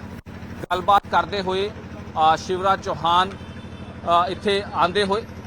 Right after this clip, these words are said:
ਔਰ ਇੱਥੇ ਗੁਰਦੁਆਰਾ ਸਾਹਿਬ ਦੇ ਵਿੱਚ, ਅ, ਅਰੇਂਜਮੈਂਟ ਕੀਤਾ ਹੋਇਆ ਹੈ। ਲੋਕਾਂ ਦੇ ਨਾਲ ਜਿਹੜੀ ਗੱਲਬਾਤ ਕਰਨੀ ਹੈ, ਅ, ਕਿਸ ਤਰ੍ਹਾਂ ਦੇ, ਅ, ਜਿਹੜੇ ਹਾਲਾਤ ਨੇ,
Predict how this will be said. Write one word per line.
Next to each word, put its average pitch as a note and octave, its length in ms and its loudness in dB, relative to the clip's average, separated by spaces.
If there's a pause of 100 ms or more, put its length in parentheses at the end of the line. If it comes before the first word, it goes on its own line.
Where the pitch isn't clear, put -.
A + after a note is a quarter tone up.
ਔਰ F#3+ 100 6
ਇੱਥੇ G#3 160 2
ਗੁਰਦੁਆਰਾ F#3+ 440 6
ਸਾਹਿਬ G3+ 320 6
ਦੇ G#3+ 100 2
ਵਿੱਚ, G#3+ 380 0
ਅ, G3 1000 2
ਅਰੇਂਜਮੈਂਟ F#3+ 460 4
ਕੀਤਾ G3+ 320 6
ਹੋਇਆ F#3+ 240 2
ਹੈ। F#3+ 60 -4
ਲੋਕਾਂ E3+ 340 0
ਦੇ G3 100 -2
ਨਾਲ F#3+ 220 4
ਜਿਹੜੀ F#3+ 200 -2
ਗੱਲਬਾਤ F3 440 6
ਕਰਨੀ F#3 360 2
ਹੈ, F3+ 200 0 (340)
ਅ, D#3+ 40 -4
ਕਿਸ G3 180 -2
ਤਰ੍ਹਾਂ F#3+ 280 6
ਦੇ, G3 240 6 (480)
ਅ, - 20 6
ਜਿਹੜੇ F3+ 340 2
ਹਾਲਾਤ F3 440 10
ਨੇ, F#3 260 0